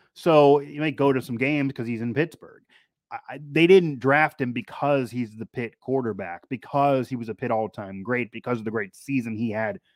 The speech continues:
for Pitt. They drafted him because they believed in Kenny Pickett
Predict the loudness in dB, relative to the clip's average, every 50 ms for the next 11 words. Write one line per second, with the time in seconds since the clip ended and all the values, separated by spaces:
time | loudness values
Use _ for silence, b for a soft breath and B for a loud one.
0 | _ _ _ _ _ -14 -6 _ 0 0 0 0 _ _ _ _ _ _ _ _
1 | _ -4 -4 -2 2 6 8 8 8 8 6 4 0 2 2 2 0 0 0 0
2 | 0 2 0 -2 0 0 -2 -2 0 0 0 0 0 0 0 -4 -4 -2 -4 -4
3 | -4 -4 -4 -4 -6 -4 -4 -6 -8